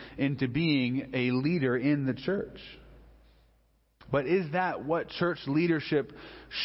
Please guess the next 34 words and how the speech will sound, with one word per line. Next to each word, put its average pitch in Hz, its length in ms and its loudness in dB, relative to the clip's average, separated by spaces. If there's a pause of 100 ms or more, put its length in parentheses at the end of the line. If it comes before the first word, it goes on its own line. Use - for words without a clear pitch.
should 165 320 6
look 131 320 0
like? 101 240 -2 (960)
Uh, 123 80 2
is 131 300 0
that 151 300 0
God's 151 440 0 (160)
template 139 380 2
that 127 100 2
He 143 100 4
lays 143 420 4
out 139 320 0
for 135 260 4
us 127 180 0
in 139 240 2
Scripture? - 440 -6 (520)
Are 139 260 2
we 175 320 2
to 170 280 4 (320)
maybe 170 200 4
select 165 440 2
a 156 60 4
leader 170 360 4
as 147 180 2
the 151 60 -2
Old 175 180 2
Testament 165 400 2
Israel 143 400 4
did, 113 280 -2 (440)
right? 123 180 0
With, 143 160 2
with, 143 180 2 (200)
with 151 180 0
King 185 300 2